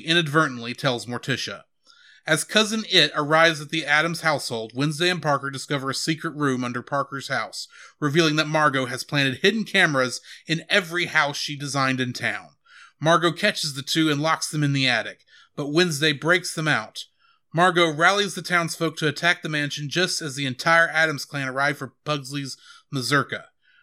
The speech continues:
During the mazurka, Pugsley fails in front of the whole family, but Gomez admits he forgot to let him be who he is. The mob arrive, flinging boulders, severely damaging the mansion and trapping the family inside.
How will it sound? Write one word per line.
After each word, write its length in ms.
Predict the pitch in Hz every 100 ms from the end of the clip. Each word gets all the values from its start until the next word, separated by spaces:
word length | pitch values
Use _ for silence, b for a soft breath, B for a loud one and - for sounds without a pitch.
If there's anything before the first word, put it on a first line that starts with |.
| _ -
During 240 | 175 202
the 80 | 185
mazurka, 520 | 160 127 143 127 135 131
Pugsley 380 | 170 170 135 151
fails 640 | - 208 196 143 123 127
in 140 | 147
front 200 | 131 165
of 60 | 147
the 80 | 139
whole 220 | 165 165
family, 540 | 160 151 120 104 90 _ b b b
but 180 | 151 139
Gomez 400 | 180 190 170 151
admits 340 | 160 160 147
he 100 | -
forgot 520 | 147 - 127 160 165 160
to 260 | - -
let 220 | 139 156
him 160 | 151 156
be 200 | 151 151
who 200 | 151 147
he 160 | 143 123
is. 340 | 101 90 - B B B -
The 80 |
mob 260 | 151 185 190
arrive, 420 | 147 135 131 147
flinging 420 | - 165 160 151
boulders, 540 | 135 165 127 120 135 - b b
severely 500 | - 139 190 226 202
damaging 480 | 180 180 170 156 151
the 80 |
mansion 420 | 143 139 135 143 147
and 160 | 143
trapping 400 | - 165 160 135
the 80 | 131
family 380 | 143 131 127 123
inside. 580 | 123 - 110 92 80